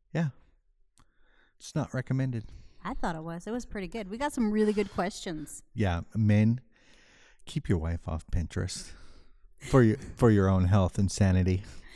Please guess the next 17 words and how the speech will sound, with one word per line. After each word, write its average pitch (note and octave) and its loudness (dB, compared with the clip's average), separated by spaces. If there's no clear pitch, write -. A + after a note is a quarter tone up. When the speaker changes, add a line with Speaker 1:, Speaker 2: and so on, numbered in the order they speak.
Speaker 2:
So, A#3+ 2
um, G3 -2
normally A3+ 2
when F#3+ 0
you G#3 -4
see A3 -6
these F#3+ -4
relationship F3 -6
questions, A#3 -6
um, E3+ -12
they're, A3+ -10
like, G3+ -14
brainless. F3 -6
Like, F3+ -4
the B3+ 0
question's D4 4
like, G#3 -6